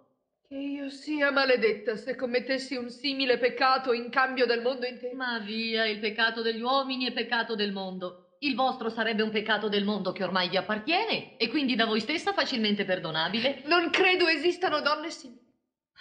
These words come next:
Speaker 2: Ce ne sono a dozzine. Tante da riempire tutto il mondo per il quale hanno tradito.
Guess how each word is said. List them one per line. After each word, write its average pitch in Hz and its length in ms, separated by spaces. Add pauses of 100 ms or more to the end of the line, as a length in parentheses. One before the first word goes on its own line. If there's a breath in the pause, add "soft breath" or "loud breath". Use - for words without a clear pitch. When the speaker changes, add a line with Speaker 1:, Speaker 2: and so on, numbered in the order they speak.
Speaker 2:
Ce - 240
ne 381 100
sono 392 340
a 359 120
dozzine. 214 840 (640)
Tante 240 500
da 247 120
riempire 320 500
tutto 359 260
il 349 120
mondo 370 320
per 330 120
il 311 140
quale 339 240
hanno 320 240
tradito. 254 720